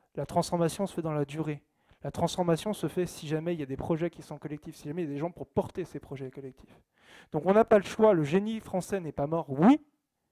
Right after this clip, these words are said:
Mais aujourd'hui, les seules, les seules personnes qui les portent, ce génie français, ce sont des individus.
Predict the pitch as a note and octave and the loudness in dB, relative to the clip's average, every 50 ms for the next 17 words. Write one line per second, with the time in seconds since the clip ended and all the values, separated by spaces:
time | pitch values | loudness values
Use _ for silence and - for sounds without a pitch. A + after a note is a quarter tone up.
0 | _ _ _ _ _ _ _ _ _ _ _ _ _ _ D#3 D3+ D#3+ F3+ F3+ F#3+ | _ _ _ _ _ _ _ _ _ _ _ _ _ _ -2 4 6 6 6 6
1 | A3+ G3+ F3 - - G3+ G3 F#3+ F3 G3+ F3 D#3+ C#3+ - G#3+ G3+ - G3+ F3+ - | 6 4 2 2 2 0 0 -2 -4 -4 -4 -4 -2 -2 -4 -2 -2 -4 -4 -4
2 | - G3 F#3 F3 - - D#3+ D3 C#3+ C#3 C3+ - _ _ _ - C4+ C4+ - - | -4 -6 -6 -6 -8 -10 -8 -4 -2 -2 -2 -4 _ _ _ 6 6 6 4 0
3 | - - - D#3 C#3+ D3 C#3 C#3 - - - C#3+ C3 - G3+ A3+ B3+ A#3 - E3+ | -8 -6 -6 -4 -4 -6 -10 -12 -14 -12 -14 -14 -10 -10 -10 -10 -10 -12 -14 -14
4 | - - F3 D#3+ C#3 B2+ E3+ E3 F#3 F3+ G3+ F#3 F#3 F#3+ D3 C#3 C#3+ | -14 -12 -12 -12 -10 -8 -8 -8 -8 -8 -8 -8 -8 -8 -8 -10 -12